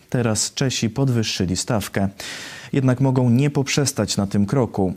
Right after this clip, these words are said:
Wczoraj czeski Senat przyjął uchwałę uznającą wybuch we Wrbieticach w dwa tysiące czternastym roku za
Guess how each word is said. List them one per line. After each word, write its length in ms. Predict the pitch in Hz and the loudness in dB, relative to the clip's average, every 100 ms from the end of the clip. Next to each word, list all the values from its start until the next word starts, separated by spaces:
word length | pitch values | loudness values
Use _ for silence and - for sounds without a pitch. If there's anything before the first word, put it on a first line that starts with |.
| - | -8
Wczoraj 440 | - - 123 110 101 | -4 0 2 2 2
czeski 380 | 120 107 - | 0 0 -2
Senat 400 | 101 113 113 110 | -2 0 0 0
przyjął 380 | - - 113 107 | -4 0 0 0
uchwałę 460 | 107 - 110 120 113 | -4 -4 0 0 2
uznającą 640 | 113 110 107 113 113 110 | 2 2 2 0 0 0
wybuch 360 | 98 117 120 - | 0 0 0 0
we 160 | 110 | -2
Wrbieticach 880 | 104 107 101 110 117 117 - 107 - | 0 0 0 0 -2 -4 -2 -2 -2
w 80 | - | -6
dwa 180 | 98 113 | -2 -2
tysiące 440 | 104 - 107 104 | -2 -2 -2 -2
czternastym 580 | 98 - 107 104 104 101 | -4 -2 0 0 0 0
roku 240 | 107 113 | 0 -2
za 180 | 107 107 | -2 -2